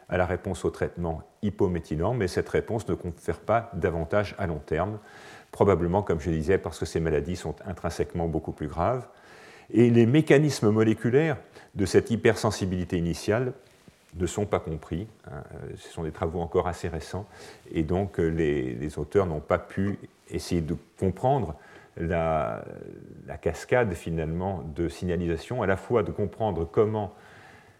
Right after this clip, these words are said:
les hypométhylants vont activer P cinquante-trois et comment est-ce que les P cinquante-trois va secondairement, euh, conduire à cette réponse, euh, transitoire. Alors, ce qui, ce qui est assez troublant, et ce qui, encore une fois, illustre le, le, mon propos de tout à l'heure,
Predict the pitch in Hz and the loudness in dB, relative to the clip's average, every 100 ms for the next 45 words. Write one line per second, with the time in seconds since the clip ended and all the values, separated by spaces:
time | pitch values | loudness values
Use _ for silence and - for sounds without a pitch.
0 | - 92 113 117 110 107 104 - 101 95 | 0 4 4 4 2 2 2 0 0 0
1 | 85 98 87 - 95 90 87 85 - 78 | 0 0 -2 -2 -4 -2 0 -2 -6 -6
2 | 78 76 - 127 95 - 95 95 85 87 | -6 -6 -4 -2 -2 -2 -2 -2 -4 -4
3 | 80 92 85 - 101 82 78 76 - 110 | -2 -2 -2 -2 -2 -4 -6 -8 -2 -2
4 | 92 85 87 80 78 73 73 85 101 - | -2 -2 -4 -4 -4 -6 -6 -6 -8 -12
5 | - - 85 - 87 82 98 110 - 87 | -20 -8 -6 -2 -2 0 0 -2 -4 -2
6 | - 82 - 85 - 82 82 - - 80 | 2 2 2 -2 -2 -8 -8 -12 -12 -14
7 | - 71 67 - - - - - - - | -14 -14 -14 -18 -20 -20 -20 -20 -20 -6
8 | 117 113 101 - 147 151 - - - - | 4 4 4 -4 -2 -2 -4 -10 -8 2
9 | 135 131 120 - 123 110 104 - 104 117 | 2 4 2 2 2 2 2 0 0 2
10 | 175 160 - - - - 98 - 110 104 | 2 0 -4 -20 -14 -10 -10 -8 -2 0
11 | 98 101 98 - 101 107 104 139 - - | 2 0 0 2 4 4 0 -2 -4 0
12 | 95 87 80 69 69 67 - 85 82 - | 2 4 4 2 -2 -6 -8 -8 -4 -2
13 | 82 113 107 82 - 87 135 156 | 0 0 0 -2 2 4 2 0